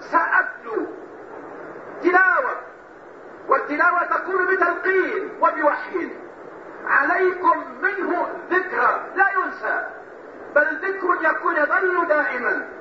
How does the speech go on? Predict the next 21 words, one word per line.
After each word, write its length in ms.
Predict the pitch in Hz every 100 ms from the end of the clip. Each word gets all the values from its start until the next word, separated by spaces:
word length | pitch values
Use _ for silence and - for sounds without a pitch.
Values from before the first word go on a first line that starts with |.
| - - - - - - -
وبين 460 | 196 269 285 277 277
القرآن 760 | - - 247 240 247 254 262
الكريم 680 | 240 214 254 330 320 - - - - - - -
عمل 540 | - - - 370 349
ذي 100 | 320
القرنين، 680 | 320 302 294 294 440 - 392 - - - - -
إن 240 | 247 277
مكنا 400 | 285 - 311 320
له 320 | 320 311 302 302
في 80 |
الأرض 400 | 320 349 302 330
وآتيناه 1120 | 311 302 302 302 294 294 302 294 294 294 294 294
من 300 | 285 277 269 277
كل 400 | 277 269 269 254
شيء 540 | 262 262 254 254 247 240
سببا 640 | - 349 339 - - - -
فأتبع 560 | - - - - - -
سببا، 480 | - - - - - - - - - - - - -
وذكر 520 | 339 370 349 302 311
مواقفه 640 | 320 311 311 311 277 254
الثلاث، 460 | 254 247 - -